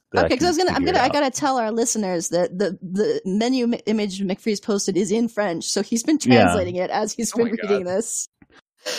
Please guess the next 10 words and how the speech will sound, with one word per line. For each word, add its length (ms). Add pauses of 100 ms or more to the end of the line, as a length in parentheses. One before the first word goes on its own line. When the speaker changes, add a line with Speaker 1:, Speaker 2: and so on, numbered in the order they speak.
(360)
Speaker 1:
The 100
dessert, 520 (140)
we 180
have 140
the 80
desserts 500
here. 440 (600)
Le 360
antimatter 920
flambé. 960